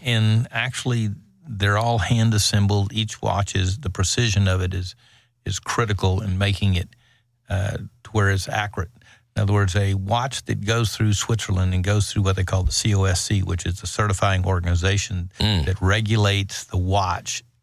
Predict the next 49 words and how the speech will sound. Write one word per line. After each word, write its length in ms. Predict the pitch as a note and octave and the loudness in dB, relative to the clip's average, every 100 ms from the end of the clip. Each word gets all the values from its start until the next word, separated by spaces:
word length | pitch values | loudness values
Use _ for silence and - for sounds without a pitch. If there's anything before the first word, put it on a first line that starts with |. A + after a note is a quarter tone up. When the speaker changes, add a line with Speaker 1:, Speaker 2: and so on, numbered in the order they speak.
| _ | _
Speaker 1:
as 100 | - | -6
far 220 | - G#2 G2 | -2 0 0
as 160 | E2+ | 0
its 140 | F2 - | -4 -6
accuracy 640 | - - - E2+ - - - _ _ - | -8 -10 -4 -4 -4 -8 -14 _ _ -2
Speaker 2:
Mm. 220 | F2+ F2+ | 2 4
Speaker 1:
goes. 420 | F2 E2 D2+ C2+ | 4 4 2 2
A 60 | G2 | 0
watch 420 | G2 A#2 A#2+ - | 2 0 -2 -4
to 80 | - | -4
be 220 | F#2+ G#2 | -2 0
in, 380 | G2+ G2+ G2+ - - | 2 2 0 -6 -6
uh, 220 | F#2+ E2+ - - | -4 -4 -8 -10
tolerance 460 | - A2 A2 G2 - | -4 0 2 0 0
there 220 | F2 F2 - - - _ _ - | -2 -4 -8 -20 -20 _ _ -4
can 160 | G2 F#2+ | 0 2
be 120 | G2+ | 4
no 160 | G2 G#2+ | 4 4
more 240 | G#2+ G#2+ | 4 4
than 140 | F#2+ | 2
plus 280 | F2 A2+ G#2+ | 0 0 0
or 40 | G2+ | 2
minus 340 | G2 G2 F#2 | 2 2 2
seven 280 | - G#2+ F#2+ | 0 0 0
seconds 460 | F2 F#2 F2 F2 - | 0 -2 -2 -2 -2
a 20 | |
day. 380 | E2+ A2 F#2 - _ _ _ _ _ - | -2 -2 -2 -8 _ _ _ _ _ -4
Speaker 2:
Right. 200 | C2+ A2+ | -2 -2
Speaker 1:
Has 160 | G#2+ | -4
to 80 | - | -2
fall 240 | G#2 G#2+ F#2+ | 0 2 2
into 200 | F#2+ F2+ | 2 2
that 240 | F2+ F#2 - _ - | 0 -2 -8 _ -6
Speaker 2:
Right. 180 | D2 - | -4 -2
Speaker 1:
category. 440 | G#2 F#2 F2 F2 - _ - _ | -4 -2 -4 -6 -10 _ -20 _
No 200 | G#2+ A2 | 0 2
other 160 | A2 G#2+ | 2 2
place 300 | F#2+ A2 G2 | 2 0 2
in 80 | F#2+ | 2
the 60 | |
world 360 | F#2 C3 A#2 G2 | 2 2 2 0
are 100 | G2 | 2
they 100 | F#2+ | 2
building 360 | F2+ G2+ F#2+ F#2+ | 2 2 2 2
a 80 | |
watch 460 | F#2+ G2 F#2+ - - - _ _ - | 2 2 0 -2 -12 -14 _ _ -2
of 140 | F#2+ | 0
that 260 | F#2+ F2+ - | 0 -2 -6
quality. 640 | - G#2 G2 F#2 - - | -2 0 0 -2 -6 -12